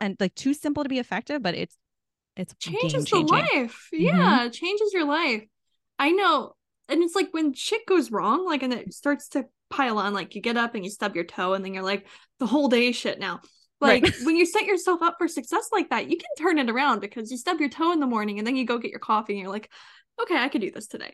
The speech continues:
Speaker 2: Like,
Speaker 1: Right.
Speaker 2: everything's
Speaker 1: I
Speaker 2: better
Speaker 1: got
Speaker 2: now."
Speaker 1: this.
Speaker 2: Yeah,
Speaker 1: Right.
Speaker 2: you got your beautiful outfit on, you got everything ready to go, you got food in your belly,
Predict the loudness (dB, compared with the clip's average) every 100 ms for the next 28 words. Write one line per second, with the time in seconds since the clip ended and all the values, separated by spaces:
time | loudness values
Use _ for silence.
0 | 0 4 4 2 0 0 0 4 4 2
1 | -4 -8 -12 -20 _ -4 0 0 -2 -4
2 | -2 -2 -4 -8 _ _ _ _ _ -2
3 | 0 0 2 2 2 0 0 0 0 -2
4 | -4 -4 -6 -6 -6 -4 -4 -4 -2 -2
5 | -2 -4 -4 0 0 -2 -6 -8 -8 -12